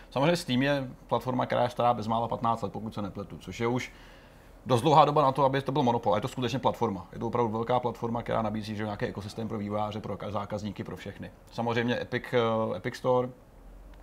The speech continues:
eh, Discord, cartridge, o kterých se budeme povídat, tak, eh, jsou pořád jenom obchody zatím a pořád se rozvíjejí s tím, že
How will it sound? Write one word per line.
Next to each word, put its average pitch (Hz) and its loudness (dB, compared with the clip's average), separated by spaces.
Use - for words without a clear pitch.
eh, 117 0
Discord, 120 0
cartridge, 113 2
o 110 -4
kterých 107 -8
se 110 -8
budeme 113 -2
povídat, 110 0
tak, - 2
eh, 123 6
jsou 131 -6
pořád 127 4
jenom 139 2
obchody 123 0
zatím 113 -4
a 113 2
pořád 113 0
se 131 -4
rozvíjejí 104 -4
s - -14
tím, 104 -8
že 113 0